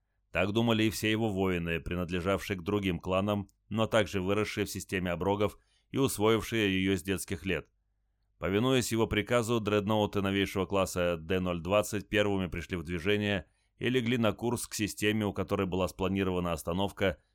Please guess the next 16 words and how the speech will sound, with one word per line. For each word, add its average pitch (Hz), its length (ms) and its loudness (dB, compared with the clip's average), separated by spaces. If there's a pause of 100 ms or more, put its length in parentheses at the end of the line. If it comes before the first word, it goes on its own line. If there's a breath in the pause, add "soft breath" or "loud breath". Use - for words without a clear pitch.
(140)
перед 117 240 2
атакой 104 380 0
на 92 120 -2
верфи 101 360 -2
в 87 80 -12
системе 98 540 -4
Джей 90 340 -4
девятьсот 90 520 -6
пять. 80 300 -6 (600)
Следом 113 460 0
за 104 120 0
дредноутами 110 680 2
пошли 95 380 0
эшелоны 92 400 0
тяжелых 90 380 -2
крейсеров, 95 580 -2